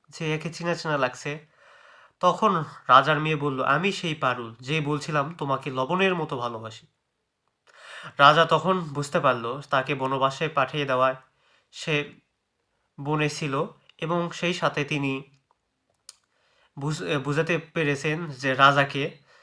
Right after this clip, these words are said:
যে লবণ ছাড়া আসলে কোনো খাবার খাওয়া যায় না। তাই তিনি তার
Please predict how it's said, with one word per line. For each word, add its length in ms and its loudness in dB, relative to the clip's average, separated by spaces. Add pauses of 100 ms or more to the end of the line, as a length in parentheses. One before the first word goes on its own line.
(520)
যে 260 2
লবণ 360 4
ছাড়া 380 6
আসলে 280 0
কোনো 220 -4
খাবার 300 0
খাওয়া 280 0
যায় 200 -6
না। 260 -10 (800)
তাই 200 2
তিনি 220 -2
তার 500 0